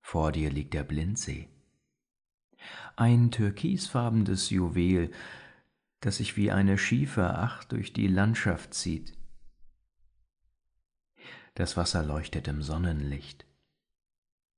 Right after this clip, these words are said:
mal heller, mal tiefer, in den unwahrscheinlichsten Farben.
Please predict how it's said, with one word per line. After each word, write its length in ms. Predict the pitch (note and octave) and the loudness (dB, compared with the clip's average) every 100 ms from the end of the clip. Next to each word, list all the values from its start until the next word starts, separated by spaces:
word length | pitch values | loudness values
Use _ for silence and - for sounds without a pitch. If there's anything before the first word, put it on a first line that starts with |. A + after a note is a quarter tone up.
| _ _ | _ _
mal 440 | - G2+ G2+ G2+ G2 | -2 2 2 2 2
heller, 540 | G2+ D3 A2 D2+ - _ _ _ _ _ _ _ _ _ - - - | 0 0 0 -4 -12 _ _ _ _ _ _ _ _ _ -16 -14 -4
mal 400 | D#2 D2 D2 C#2+ | 0 0 0 -4
tiefer, 640 | - D#2 E2+ D#2 C#2 - - _ _ _ _ _ _ _ _ _ _ _ _ _ _ _ _ _ _ _ _ _ _ _ | -4 -6 -4 -4 -4 -8 -20 _ _ _ _ _ _ _ _ _ _ _ _ _ _ _ _ _ _ _ _ _ _ _
in 180 | - B2+ | 4 6
den 220 | A#2+ B2 | 6 4
unwahrscheinlichsten 1200 | C3 E3+ D#3 A#2+ - G#2+ G#2+ F#2 E2+ - - D#2 | 2 2 4 2 2 2 2 0 -4 -8 -4 -6
Farben. 520 | - D#2 C#2+ C#2 C#2 | -4 -8 -8 -8 -10